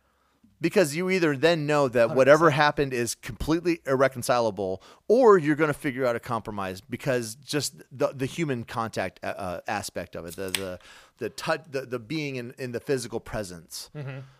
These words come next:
Speaker 1: seeing your face as you talk to me, seeing your eyes, 'cause that's what's important.
Speaker 2: Well
Speaker 1: You know, and, but people don't get that shit. When you're doing these, these, uh, you, you think you're like, "I'm gonna respond to this and I'm gonna fucking baste his ass," you know,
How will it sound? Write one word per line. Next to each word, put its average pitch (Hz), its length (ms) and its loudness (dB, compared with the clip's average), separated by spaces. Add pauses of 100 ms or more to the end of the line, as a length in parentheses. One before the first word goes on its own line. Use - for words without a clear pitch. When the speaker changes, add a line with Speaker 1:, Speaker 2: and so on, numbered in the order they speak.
(160)
Speaker 1:
seeing 196 540 2
your 127 140 -2
face 98 420 -6
as 107 180 -8
you 107 60 -8
talk 87 280 -8
to 92 100 -14
me, 85 120 -14
seeing 170 380 -4
your 143 160 -6
eyes, 110 260 -4
'cause - 100 -12
that's 196 200 2
what's 320 160 -6
important. 95 500 -4
Speaker 2:
Well 180 220 -2 (260)
Speaker 1:
You 147 120 -4
know, 127 180 0
and, 151 180 -6 (320)
but 143 280 -2
people 185 240 -2
don't 156 180 0
get 170 220 -2
that 143 160 -4
shit. 110 280 -6
When 127 120 -4
you're 131 80 -4
doing 160 220 0
these, 123 180 -6 (280)
these, 135 240 -2
uh, 123 140 -2 (200)
you, 135 100 -2
you 135 100 0
think 143 240 -2
you're 139 180 2
like, 113 200 0 (200)
"I'm 143 140 0
gonna 135 140 4
respond 127 560 2
to 120 40 -4
this 107 300 -6
and 120 160 -8 (160)
I'm 165 100 0
gonna 139 160 0
fucking - 680 -4
baste 170 320 4
his 147 160 -2
ass," 117 280 0
you 139 100 -4
know, 123 80 -8